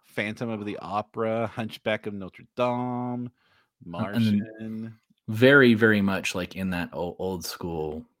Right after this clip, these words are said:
Speaker 2: style. This is cool.
Speaker 1: Claude
Speaker 2: Like that, that
Speaker 1: Rains is over here. You got Bride of Frankenstein, The
Speaker 2: Ooh.
Speaker 1: Tingler.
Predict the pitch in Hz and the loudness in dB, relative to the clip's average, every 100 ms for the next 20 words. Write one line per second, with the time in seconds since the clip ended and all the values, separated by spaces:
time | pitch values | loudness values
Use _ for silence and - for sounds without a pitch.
0 | _ _ - - 71 55 - - _ - | _ _ -8 -4 -2 -4 -8 -18 _ -20
1 | - - - 57 - 87 110 95 98 113 | -16 -12 -12 -10 -6 -4 -2 -2 -2 -4
2 | 120 120 110 117 117 117 120 117 120 117 | -6 -8 -6 -6 -6 -8 -6 -6 -6 -6
3 | 120 120 _ _ _ _ _ _ _ _ | -8 -12 _ _ _ _ _ _ _ _
4 | _ _ _ _ 104 104 85 95 90 98 | _ _ _ _ -6 -6 -4 -2 0 0
5 | 104 - 107 110 117 113 - 113 110 113 | -4 -8 -10 -8 -12 -12 -10 -8 -8 -8
6 | 113 113 113 120 92 90 95 165 - 101 | -10 -10 -12 -14 -8 -6 -4 -6 -4 -6
7 | 113 110 117 117 120 117 | -6 -4 -4 -2 -2 -4